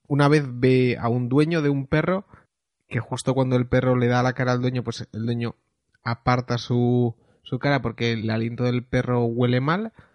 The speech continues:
y entonces, eh, justo el medicamento que, mm, había desarrollado para personas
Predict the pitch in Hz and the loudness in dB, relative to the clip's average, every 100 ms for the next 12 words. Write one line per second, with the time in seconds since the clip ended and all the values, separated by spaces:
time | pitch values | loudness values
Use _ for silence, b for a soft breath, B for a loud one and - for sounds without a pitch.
0 | b _ 107 123 127 127 143 - - - | b _ -4 -2 -2 0 -2 -4 -8 -8
1 | 120 117 104 - _ - - 139 - 131 | -4 -2 -4 -8 _ -12 -4 -4 -2 0
2 | 127 123 123 131 139 131 120 127 120 117 | 0 0 0 -2 -2 -4 -4 -2 0 0
3 | 117 117 107 - 113 113 123 123 127 123 | -2 -4 -8 -6 -2 0 2 2 2 0
4 | 123 127 123 135 143 120 117 117 127 - | -2 -2 0 2 4 2 0 -2 -2 -2
5 | 151 180 180 | 0 0 -4